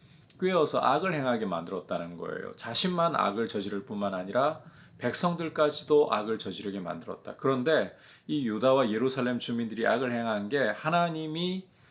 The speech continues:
이 이스라엘 앞에서 멸하시고 쫓아내신 이 가나안 족속들보다도 더 심각했다.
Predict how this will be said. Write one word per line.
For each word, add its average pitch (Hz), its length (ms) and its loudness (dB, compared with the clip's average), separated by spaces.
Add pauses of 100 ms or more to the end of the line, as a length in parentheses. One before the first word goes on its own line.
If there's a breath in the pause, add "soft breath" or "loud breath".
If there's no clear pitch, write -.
(520 soft breath)
이 117 200 -2
이스라엘 160 500 2
앞에서 139 580 0
멸하시고 117 880 0
쫓아내신 120 880 -2
이 120 160 -4
가나안 196 600 2
족속들보다도 98 1040 -4
더 151 300 -2
심각했다. - 760 -4